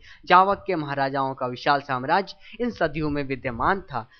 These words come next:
यही समय था जबकि मलाया, जावा, नालंदा आदि से प्राप्त अभिलेखों के अनुसार दक्षिण पूर्वी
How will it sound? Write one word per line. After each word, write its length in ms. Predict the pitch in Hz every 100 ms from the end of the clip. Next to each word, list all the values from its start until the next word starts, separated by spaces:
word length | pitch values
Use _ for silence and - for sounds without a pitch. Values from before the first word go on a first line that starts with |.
| -
यही 180 | 180 202
समय 320 | - 160 160 156
था 160 | 156
जबकि 340 | 135 147 - 147
मलाया, 440 | 135 131 131 135
जावा, 360 | 131 131 127 135
नालंदा 460 | 127 127 131 131 127
आदि 260 | 127 135 139
से 220 | 135 120 - - - -
प्राप्त 320 | - 214 208 170
अभिलेखों 420 | 156 160 151 156
के 100 | 151
अनुसार 500 | 143 139 151 143 135 - _ 160
दक्षिण 320 | 170 - 196
पूर्वी 320 | 175 156 156